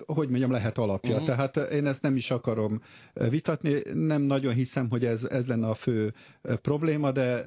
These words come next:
Speaker 1: de hát elképzelhető,
Speaker 2: Mhm.
Speaker 1: ugye, a dolog. Visz-, én nem is, ezért azt mondom, hogy az alapkutatás, hát alapkutatás mindenütt folyhat. Tehát ugye, amikor arról beszélünk, hogy az akupunktúra mégiscsak azon alapul, és akkor most egy picit az elméletről
Speaker 2: Mhm.
Speaker 1: beszélünk,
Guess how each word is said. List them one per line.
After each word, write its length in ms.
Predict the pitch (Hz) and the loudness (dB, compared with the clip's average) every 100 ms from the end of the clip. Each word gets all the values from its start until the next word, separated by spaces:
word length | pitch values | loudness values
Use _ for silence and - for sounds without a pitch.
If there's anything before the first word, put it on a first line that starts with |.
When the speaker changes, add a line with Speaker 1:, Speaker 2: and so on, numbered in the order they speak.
| 135 | -4
Speaker 1:
de 200 | 139 131 - - - - - - - - _ _ - - | -2 -2 -4 -14 -16 -16 -16 -16 -20 -20 _ _ -12 -4
hát 240 | 117 - | -4 -4
elképzelhető, 720 | - 85 - 92 95 92 - 98 | -6 -6 -2 -4 -4 -4 -4 -2
Speaker 2:
Mhm. 80 | 101 | -2
Speaker 1:
ugye, 140 | 101 | -4
a 20 | |
dolog. 300 | 101 101 107 - - - - - | -4 -4 -4 -8 -12 -12 -12 -6
Visz-, 240 | 143 202 - | -2 -2 -2
én 140 | 160 | 0
nem 100 | 208 | 2
is, 140 | 240 - | 0 -2
ezért 400 | - 190 185 143 | -2 0 0 0
azt 140 | 156 156 | -2 0
mondom, 160 | 135 | 0
hogy 160 | 127 127 | 0 -2
az 120 | - | -6
alapkutatás, 840 | - 202 135 - 117 107 - - - | -2 0 0 -2 -4 -4 -2 -2 -2
hát 120 | - | -2
alapkutatás 600 | 269 - 180 175 170 - | -2 -2 -2 -2 -2 -2
mindenütt 360 | 202 165 110 - | -2 0 -2 -2
folyhat. 440 | 113 104 110 113 | -2 -2 -2 0
Tehát 260 | 139 131 156 | 0 0 0
ugye, 140 | 165 | -2
amikor 260 | 160 165 190 | -2 0 0
arról 220 | 202 127 | 0 0
beszélünk, 540 | 147 143 147 123 123 | 0 0 0 0 0
hogy 180 | - 120 | 0 0
az 120 | 117 | 0
akupunktúra 600 | 165 - 147 135 - 135 | -2 -2 -2 -2 -2 -2
mégiscsak 560 | 143 208 175 - 131 117 | 0 0 -2 -2 -2 0
azon 220 | 123 117 | 0 0
alapul, 480 | 107 98 95 110 110 | 0 -2 -2 -2 -2
és 140 | 117 139 | 0 -2
akkor 160 | 143 | 0
most 140 | 131 139 | -2 -2
egy 100 | - | -2
picit 320 | 151 135 127 | -4 -2 -2
az 120 | 117 | 0
elméletről 540 | 120 113 110 107 143 | 0 0 0 0 0
Speaker 2:
Mhm. 80 | 131 | 0
Speaker 1:
beszélünk, 320 | 151 147 117 | 0 0 -2